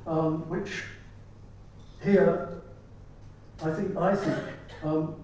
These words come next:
I think it's strong, heavy, um, clumsy, but the, the thing that strikes me about the Finley is, is its engine. It's the Rolls-Royce Eagle,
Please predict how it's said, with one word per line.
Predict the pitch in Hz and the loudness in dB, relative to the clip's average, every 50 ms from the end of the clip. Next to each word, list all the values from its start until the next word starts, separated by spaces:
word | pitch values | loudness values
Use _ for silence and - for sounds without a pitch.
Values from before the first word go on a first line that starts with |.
| - - | -8 -4
I | 151 151 | -2 -2
think | 170 - 208 196 - | 0 0 -2 -4 -4
it's | - - - | -6 -8 -8
strong, | - - - - - - - - - - 180 180 180 180 - 190 - - - - - - - - - - - - | -10 -10 -10 -10 -10 -8 -8 -4 -2 0 2 2 2 2 0 -4 -6 -8 -12 -14 -16 -18 -18 -18 -18 -18 -14 -2
heavy, | - - 170 175 185 190 196 - - - - - - - - - - - - | 2 4 4 6 6 4 2 0 -2 -6 -10 -12 -14 -16 -16 -16 -16 -10 -6
um, | - 160 160 160 156 - - | -2 0 0 0 -2 -4 0
clumsy, | - 202 214 208 - - - 175 175 185 | 4 6 6 6 6 4 2 -2 -2 -2
but | - 185 185 - - - | -2 -4 -4 -4 -6 -8
the, | - 170 | -6 -6
the | - - - 160 | -6 -6 -6 -4
thing | - 214 214 208 196 | -2 0 2 2 2
that | 185 - - - - - | 0 -2 -4 -8 -10 -12
strikes | - - - 185 180 170 165 - 180 | -12 -8 -4 -4 -2 -2 -2 -4 -2
me | 175 170 156 | 0 2 2
about | 151 147 151 160 - | 2 2 2 0 0
the | 143 | -2
Finley | - 165 160 151 151 156 147 | -2 0 2 4 4 4 4
is, | 147 - - - | 2 0 -4 -2
is | 165 151 165 | -2 -2 -2
its | 175 - - | -2 -2 0
engine. | 160 151 139 135 - 151 147 143 147 | 2 2 2 0 -2 -2 -2 -2 -4
It's | 143 - - | -4 -6 -6
the | 147 | -4
Rolls-Royce | 151 160 156 147 - 165 156 147 147 147 | -2 -2 -2 -2 -2 -2 0 0 0 0
Eagle, | 170 165 156 151 151 147 147 147 | 0 -2 -2 -2 -2 -4 -4 -6